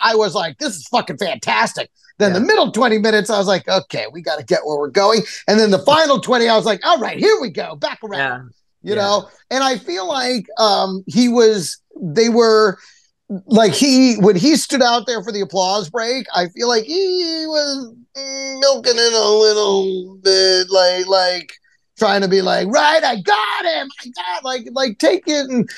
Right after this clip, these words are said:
Speaker 1: maybe come back out, like, you
Speaker 2: Yeah.
Speaker 1: know, I, I, I don't know. I felt like he, he, it was a, that was, but again, who am I to say? Otherwise, I thought overall an incredible special,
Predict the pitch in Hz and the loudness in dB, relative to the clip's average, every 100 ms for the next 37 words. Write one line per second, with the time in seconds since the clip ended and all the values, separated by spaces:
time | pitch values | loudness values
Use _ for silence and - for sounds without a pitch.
0 | - 294 285 196 269 220 214 240 262 - | 0 2 4 4 4 4 4 2 -2 0
1 | 233 247 247 240 214 190 - _ _ - | 0 2 2 2 2 0 -2 _ _ -4
2 | 196 220 214 214 214 202 202 - 233 233 | 2 4 4 2 0 0 -4 -2 -2 0
3 | 226 214 190 185 196 202 196 180 190 196 | 0 0 -2 -2 -4 -6 -6 -8 -10 -10
4 | 170 - _ 190 208 202 196 208 214 208 | -10 -12 _ -14 -2 2 4 4 0 -4
5 | 190 - - 269 277 262 247 240 - 269 | -10 -14 -14 -4 2 4 2 -2 -6 2
6 | 233 339 349 359 277 453 277 247 240 - | 4 4 4 4 4 4 4 2 0 -2
7 | 214 220 214 247 277 262 240 226 226 208 | -2 0 -2 -2 -2 -2 -4 -4 -6 -2
8 | 208 214 214 220 247 269 226 220 262 277 | -2 0 -2 0 0 2 2 2 0 -2
9 | - - 214 214 - 226 202 208 - 185 | -2 -8 -4 -4 0 0 0 -6 -4 -4
10 | 160 175 | -4 -8